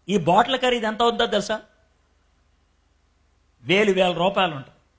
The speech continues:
పవన్ కళ్యాణ్ ఓ సినిమాలో నటించాడు ఆయన. ఆ సినిమా మొదటి నుంచి చివరి దాకా ఒకటే ప్యాంట్ వేసుకున్నాడు ఆయన.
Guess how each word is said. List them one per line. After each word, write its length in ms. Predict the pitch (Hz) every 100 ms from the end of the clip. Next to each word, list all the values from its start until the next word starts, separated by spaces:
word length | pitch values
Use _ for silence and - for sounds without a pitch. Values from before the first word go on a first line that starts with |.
| _ _ _ _ _ _ _ _ _ _
పవన్ 300 | 196 277 339
కళ్యాణ్ 720 | 277 254 226 220 285 320 151 123 _ _
ఓ 140 | 175 185
సినిమాలో 600 | - 220 302 330 277 247
నటించాడు 520 | 214 208 247 175 123
ఆయన. 100 | 98 _ _ _ _ _ _ _ _ -
ఆ 160 | 190 220
సినిమా 460 | - 254 320 330
మొదటి 520 | 254 214 233 294 302
నుంచి 260 | 311 302 269
చివరి 360 | - 247 262 254
దాకా 260 | 269 247
ఒకటే 240 | 214 247 262
ప్యాంట్ 280 | 220 226
వేసుకున్నాడు 400 | 196 - 180 143
ఆయన. 100 | 113